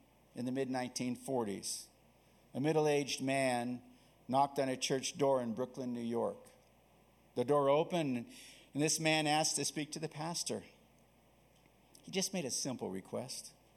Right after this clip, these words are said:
He said, "Pastor, if you don't mind, I'm really not here to meet with you or to disturb anyone. I just want to sit in your sanctuary and meet with God."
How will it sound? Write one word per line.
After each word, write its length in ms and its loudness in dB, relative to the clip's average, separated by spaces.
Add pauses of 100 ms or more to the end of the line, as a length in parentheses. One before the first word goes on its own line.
(320)
He 80 0
said, 180 2
"Pastor, 560 -2 (580)
if 140 -2
you 120 4
don't 220 2
mind, 300 2
I'm 320 -2
really 220 2
not 180 2
here 140 0
to 80 -2
meet 180 -2
with 220 -6
you 260 -2
or 300 2
to 100 -4
disturb 500 -2
anyone. 460 0 (1120)
I 60 0
just 180 0
want 160 2
to 80 0
sit 220 2
in 60 -6
your 160 -2
sanctuary 840 -2 (960)
and 200 -2
meet 240 0
with 220 -8
God." 420 0